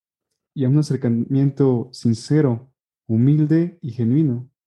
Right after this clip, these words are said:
sin condicionamientos, a vivir una vida conforme a su palabra. No se trata de una religión, no se trata de lo que uno cree, no se trata de buenas obras, se trata de lo que dice Dios.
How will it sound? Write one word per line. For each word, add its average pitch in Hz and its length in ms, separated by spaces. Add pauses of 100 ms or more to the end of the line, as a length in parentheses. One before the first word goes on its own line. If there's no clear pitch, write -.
(280)
sin 131 280
condicionamientos, 127 1400 (420)
a 131 80
vivir 131 280
una 202 180
vida 165 340
conforme 117 440
a - 20
su 113 160
palabra. 113 560 (1400)
No 127 180
se 151 120
trata 156 260
de 151 60
una 151 100
religión, 131 760 (320)
no 110 160
se 139 100
trata 139 320
de 120 80
lo 110 140
que 127 100
uno 120 220
cree, 131 400 (580)
no 127 80
se 147 120
trata 151 280
de 123 100
buenas 123 440
obras, 127 520 (280)
se - 180
trata 127 500
de 127 120
lo 113 160
que 117 100
dice 131 300
Dios. 147 580